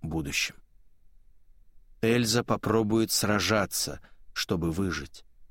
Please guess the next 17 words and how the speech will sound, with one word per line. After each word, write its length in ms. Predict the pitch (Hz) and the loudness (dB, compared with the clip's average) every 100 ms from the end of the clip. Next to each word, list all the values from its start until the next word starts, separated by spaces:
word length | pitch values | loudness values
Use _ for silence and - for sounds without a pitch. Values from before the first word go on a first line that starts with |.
| - - - - | -20 -20 -16 -8
Сражаться 720 | - 120 117 104 123 - 110 | -2 2 4 4 2 2 0
с 140 | - 110 | 2 2
миром, 460 | 117 127 107 90 | 2 2 2 0
где 180 | 90 98 | 0 0
давление — 760 | 92 95 104 123 110 92 76 - - - - | 2 2 2 2 2 0 -4 -8 -20 -20 -4
норма 500 | 117 113 95 71 73 | 0 2 2 -2 -6
жизни. 480 | 76 78 71 - - - - - - - - - | -4 -6 -8 -12 -16 -20 -20 -20 -20 -20 -20 -4
Сражаться 640 | - 127 110 104 104 - | 2 2 4 2 0 0
с 120 | 104 107 | 0 0
отчаянием, 800 | 95 - 117 98 87 80 78 - - - - | 0 0 2 0 -2 -4 -8 -10 -16 -18 -6
которое 500 | - 107 104 95 95 - | -2 0 2 2 0 0
овладевает 800 | 107 110 110 113 113 110 95 90 | 0 2 2 2 4 4 2 0
душой 420 | 98 - 113 113 | 0 2 0 0
при 180 | - 101 | 0 0
виде 340 | 101 98 104 - | 0 2 0 -2
каждодневных 760 | - 95 95 87 92 87 87 80 | -2 0 0 0 0 0 0 -2
зверств. 600 | 82 80 73 - - | -2 -4 -4 -6 -8